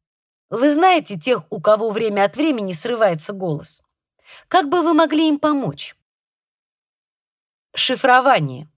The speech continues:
Каждый раз, когда вы замечаете, что у вас вот-вот сорвётся голос,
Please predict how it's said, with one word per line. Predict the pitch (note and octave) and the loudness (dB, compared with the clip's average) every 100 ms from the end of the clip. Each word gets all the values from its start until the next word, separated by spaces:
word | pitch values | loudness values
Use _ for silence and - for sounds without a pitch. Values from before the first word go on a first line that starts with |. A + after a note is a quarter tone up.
| _ _ _ _ _ | _ _ _ _ _
Каждый | - B3+ D#4 B3 C#4+ | 0 4 4 4 2
раз, | C#4 G#3+ - | 4 2 0
когда | F3 F3+ F#3+ | -2 0 0
вы | G3 | 0
замечаете, | G3 G#3+ - C4+ G#3 D#3+ | -4 -6 -2 0 0 -4
что | D#3+ A3 | -8 -8
у | A3 | 0
вас | A3+ G3 | 0 0
вот-вот | G3+ A3 A3+ A3 E3 | -2 -6 -2 -4 -2
сорвётся | F#3 F#3+ F#3 D3+ F3+ | -4 -2 -6 -4 -6
голос, | G3 D#4 G3+ D3 | -2 -2 -2 -6